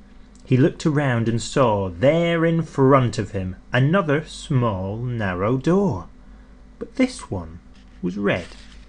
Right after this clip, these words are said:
Mister Happy knocked on the door. Who's there? said a voice, a sad,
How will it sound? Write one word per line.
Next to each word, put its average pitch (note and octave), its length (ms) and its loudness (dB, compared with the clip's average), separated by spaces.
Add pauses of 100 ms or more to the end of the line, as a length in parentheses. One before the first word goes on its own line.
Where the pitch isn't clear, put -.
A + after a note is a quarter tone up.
(600)
Mister D#3+ 340 0
Happy G#2 520 -4 (300)
knocked - 440 -2 (300)
on A#2+ 120 0
the G#2 100 2
door. F2 320 -6 (720)
Who's G#3 340 2
there? D#3 560 4 (200)
said B2+ 280 4
a B2 40 2
voice, A2 560 2 (220)
a E3+ 80 2
sad, A#2+ 520 2